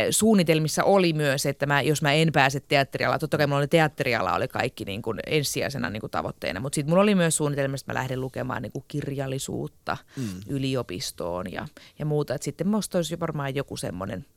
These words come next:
Speaker 1: tekstin kanssa työtä tekevä ihminen tullut.
Speaker 2: Mm. Ja, ja tota, jos sä olisit mennyt sinne nimenomaan lukemaan kirjallisuutta,
Speaker 1: Niin.
Speaker 2: niin miten sun elämä, oot sä ikinä, ootko pohtinut sitä, minkälaista sun elämä olisi ollut?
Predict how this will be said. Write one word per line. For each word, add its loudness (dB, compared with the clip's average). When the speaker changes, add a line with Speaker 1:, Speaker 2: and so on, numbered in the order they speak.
Speaker 1:
tekstin -2
kanssa 0
työtä 0
tekevä 0
ihminen 0
tullut. -2
Speaker 2:
Mm. -4
Ja, 6
ja 0
tota, 0
jos 6
sä 4
olisit 2
mennyt 4
sinne -2
nimenomaan 2
lukemaan 2
kirjallisuutta, -2
Speaker 1:
Niin. 6
Speaker 2:
niin -2
miten 2
sun -2
elämä, 2
oot 2
sä 4
ikinä, 0
ootko 2
pohtinut 4
sitä, -4
minkälaista -2
sun -4
elämä 0
olisi -4
ollut? -2